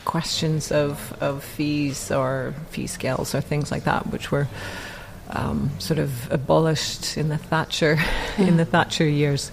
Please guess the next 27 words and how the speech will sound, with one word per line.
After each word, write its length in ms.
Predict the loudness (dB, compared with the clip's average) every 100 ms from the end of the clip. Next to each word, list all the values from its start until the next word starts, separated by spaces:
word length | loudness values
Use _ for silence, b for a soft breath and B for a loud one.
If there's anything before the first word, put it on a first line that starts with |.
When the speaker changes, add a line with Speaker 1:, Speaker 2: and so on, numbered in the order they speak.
| B B B B
Speaker 1:
But 120 | 4
one 240 | 8 8 8
other 200 | 8 6
point 400 | 6 6 6 4
I 80 | 2
think 460 | 4 2 2 -2 -2
that's 280 | -2 0 -2
important 380 | 2 2 2
to 80 | 0
say 380 | 2 4 4 2
about 400 | 2 4 4 2 -4 -8
competitions, 760 | -2 0 0 -2 -2 0 0 0
why 220 | 0 2
I 60 | 0
believe 400 | 0 0 0 2
they're 160 | 2
a 40 | 2
good 240 | 4 2
thing, 420 | 2 0 0 0
is 200 | 0 -4 -2
that 340 | 0 0 -2 B B B B B B B -18 -20 -20 -18 -8 0
once 680 | 2 8 8 8 4 0 2
you've 460 | 6 6 2 -2 -10 -2
won 320 | 4 6 8
the 100 | 4
competition, 1040 | 2 0 0 -2 0 0 0 0 2 0 -2 B B B -14 -10
the 100 | -2